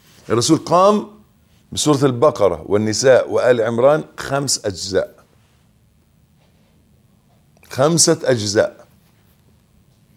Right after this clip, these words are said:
أطول ركعة صليتها في حياتك كانت قد إيه؟ قرأت كم جزء وأنت واقف؟ قول لي. أطول مدة صمتها متتابعة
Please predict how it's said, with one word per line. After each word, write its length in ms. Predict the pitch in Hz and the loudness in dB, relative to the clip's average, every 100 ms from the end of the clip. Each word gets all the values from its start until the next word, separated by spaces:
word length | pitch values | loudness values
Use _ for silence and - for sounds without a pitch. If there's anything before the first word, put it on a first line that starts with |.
| _ _ _ _ 160 | _ _ _ _ 0
أطول 460 | 175 180 135 131 | 0 0 0 0
ركعة 380 | 110 143 127 113 | 0 -4 -6 -10
صليتها 500 | - 101 101 127 117 | -6 -6 -6 -6 -10
في 120 | - | -12
حياتك 480 | 98 101 117 127 120 _ _ _ _ _ _ - | -6 -4 -4 -8 -12 _ _ _ _ _ _ -8
كانت 280 | 90 85 | -6 -6
قد 220 | - 73 73 | -8 -10 -10
إيه؟ 120 | - | -14
قرأت 380 | - 98 117 - | -6 -4 -4 -4
كم 220 | 104 92 | -4 -2
جزء 320 | 90 80 - | -4 -6 -10
وأنت 180 | 80 76 | -10 -8
واقف؟ 380 | 58 - - _ _ _ _ _ _ _ _ _ _ _ _ _ _ _ _ _ _ _ _ _ _ _ _ _ _ _ _ _ _ - | -10 -12 -20 _ _ _ _ _ _ _ _ _ _ _ _ _ _ _ _ _ _ _ _ _ _ _ _ _ _ _ _ _ _ 0
قول 140 | 156 | 0
لي. 200 | 160 139 - _ _ _ _ _ _ _ _ _ _ _ _ _ _ _ _ _ _ - | 2 -4 -10 _ _ _ _ _ _ _ _ _ _ _ _ _ _ _ _ _ _ 0
أطول 440 | 202 - 185 175 | 0 2 2 4
مدة 520 | 160 190 175 165 175 170 - _ _ - | 2 -2 -4 -6 -6 -8 -20 _ _ -12
صمتها 680 | - 139 120 - 156 139 117 | -6 -4 -4 -4 -4 -4 -6
متتابعة 760 | 101 98 92 101 87 50 - | -6 -10 -10 -8 -8 -12 -18